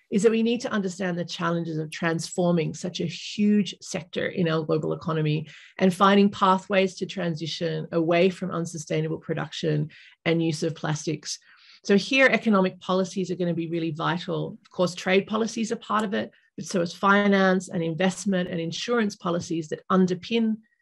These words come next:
the status quo, and that will all need to be part of incentivizing a shift,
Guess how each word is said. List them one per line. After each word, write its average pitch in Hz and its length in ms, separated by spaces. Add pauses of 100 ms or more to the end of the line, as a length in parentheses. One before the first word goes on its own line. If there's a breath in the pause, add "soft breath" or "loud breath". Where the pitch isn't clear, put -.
(120 soft breath)
the 180 80
status 180 380
quo, 165 480
and 180 140
that 180 80
will 185 180
all 196 360
need 180 220
to 175 100
be 170 100
part 175 280
of 170 80
incentivizing 160 920
a 160 60
shift, - 440